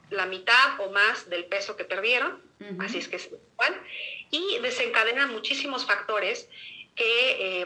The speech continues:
Speaker 1: también son muy riesgosos para la salud, ¿no? Cirugía bariátrica tiene muchísimas consecuencias para la salud, eh,
Speaker 2: Ujú.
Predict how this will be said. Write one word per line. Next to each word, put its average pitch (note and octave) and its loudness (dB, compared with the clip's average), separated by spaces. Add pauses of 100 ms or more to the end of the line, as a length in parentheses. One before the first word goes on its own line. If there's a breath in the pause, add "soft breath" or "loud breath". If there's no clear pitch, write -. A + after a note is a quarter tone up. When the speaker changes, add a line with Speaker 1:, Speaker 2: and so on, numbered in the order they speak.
(120)
Speaker 1:
también A3 0
son C4+ -6
muy A3 -2
riesgosos F#3 -4
para E3+ -4
la E3+ -2
salud, - -6 (220)
¿no? A3 -6 (280 loud breath)
Cirugía G3 -2
bariátrica G#3+ 0
tiene G3+ -6
muchísimas A#3+ 0
consecuencias G3 -4
para F#3 0
la F3 0
salud, B3 0 (720 loud breath)
eh, F#3 2
Speaker 2:
Ujú. F3 -6